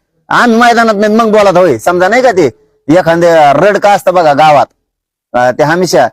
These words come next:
माणसं घरी नसले की आरडत, तसं आम्ही मैदानातच नाही, काय आरडतो? आम्ही पाहिजे होतो ना, मग, मग तो, तो, तो किती दम हे बघितला असता आम्ही बी. आम्ही नाही तर काय वळवळ करतो, कशाला छाती बिडितो उगत,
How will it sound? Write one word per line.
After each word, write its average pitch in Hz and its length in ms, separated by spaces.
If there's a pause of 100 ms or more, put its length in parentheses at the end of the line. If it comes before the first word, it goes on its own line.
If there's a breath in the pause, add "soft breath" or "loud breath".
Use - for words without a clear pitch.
(380)
माणसं 185 420
घरी 165 200
नसले 175 260
की 170 60
आरडत, 165 400 (840)
तसं 170 180
आम्ही 262 320
मैदानातच 302 520
नाही, 294 200
काय 320 260
आरडतो? 302 320 (960)
आम्ही 196 280
पाहिजे 254 280
होतो 226 200
ना, 214 360
मग, 170 240
मग 208 140
तो, 262 340
तो, 247 260
तो 247 160
किती 220 200
दम 240 160
हे 233 60
बघितला 226 360
असता 175 160
आम्ही 135 180
बी. 123 120 (480)
आम्ही 262 300
नाही 262 200
तर 262 80
काय 247 340
वळवळ 262 320
करतो, 220 400
कशाला 196 440
छाती 156 200
बिडितो 185 460
उगत, 170 320